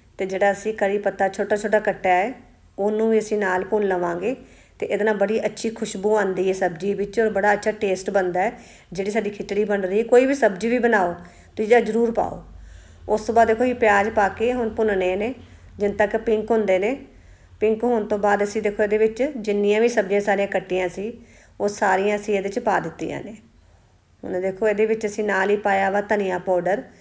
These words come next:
ਤੇ ਨਾਲ ਹੀ ਅਸੀਂ ਦੇਗੀ ਮਿਰਚ ਪਾਈ ਹੈ। ਇਹਨੂੰ ਅਸੀਂ ਹੁਣ ਮਿਲਾ ਦਾਂਗੇ ਚੰਗੀ ਤਰ੍ਹਾਂ। ਤੇ ਸਵਾਦ ਅਨੁਸਾਰ ਅਸੀਂ ਪਾਵਾਂਗੇ ਇਹਦੇ ਵਿੱਚ ਨਮਕ,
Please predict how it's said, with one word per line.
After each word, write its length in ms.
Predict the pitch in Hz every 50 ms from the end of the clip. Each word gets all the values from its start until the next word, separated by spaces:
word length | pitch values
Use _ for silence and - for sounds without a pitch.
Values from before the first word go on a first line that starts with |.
| - - _ _ _ -
ਤੇ 80 | 214
ਨਾਲ 320 | 208 208 190 185 185 185 196
ਹੀ 60 | 190
ਅਸੀਂ 300 | 190 - - 277 359 349 - - -
ਦੇਗੀ 320 | 180 196 190 175 165 196
ਮਿਰਚ 260 | 180 180 170 165 - -
ਪਾਈ 360 | - 180 - - - - -
ਹੈ। 120 | - - - - _ -
ਇਹਨੂੰ 260 | 180 190 196 202 202
ਅਸੀਂ 180 | 202 202 - 202
ਹੁਣ 140 | 208 202 214
ਮਿਲਾ 300 | 220 214 208 196 180 156
ਦਾਂਗੇ 300 | - 160 156 165 165 -
ਚੰਗੀ 280 | 160 180 180 175 165
ਤਰ੍ਹਾਂ। 260 | 160 - 143 135 - - - - - _ _ _ _ _ _ _ _ _ _ _ _ _ _ _ _ _ _ _ _ _ _ _ _ _ -
ਤੇ 200 | - 220 269 330
ਸਵਾਦ 540 | 320 - - 220 208 196 185 185 190 190 214
ਅਨੁਸਾਰ 480 | 220 220 220 - - 190 190 190 202
ਅਸੀਂ 180 | 202 202 - 208
ਪਾਵਾਂਗੇ 440 | 208 202 190 190 190 190 202 202 202
ਇਹਦੇ 140 | 190 208
ਵਿੱਚ 200 | 202 214 214 -
ਨਮਕ, 460 | 214 202 185 175 165 170 185 202 -